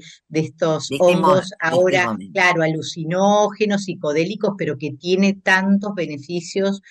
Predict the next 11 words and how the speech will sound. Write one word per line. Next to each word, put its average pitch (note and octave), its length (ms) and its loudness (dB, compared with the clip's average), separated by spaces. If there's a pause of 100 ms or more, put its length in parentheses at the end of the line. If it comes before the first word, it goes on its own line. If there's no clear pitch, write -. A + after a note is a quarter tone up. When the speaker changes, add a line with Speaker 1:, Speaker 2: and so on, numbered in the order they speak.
(140)
Speaker 1:
sobre D#3 260 0
el C3+ 40 -4
sistema D#3+ 420 -2
nervioso D#3 440 -4
central, D#3+ 680 0
en C#3+ 120 0
la C3+ 100 0
neuroplasticidad, C#3+ 1400 0 (360)
en, D3 420 -4
en D#3 160 -4
esa, E3+ 420 0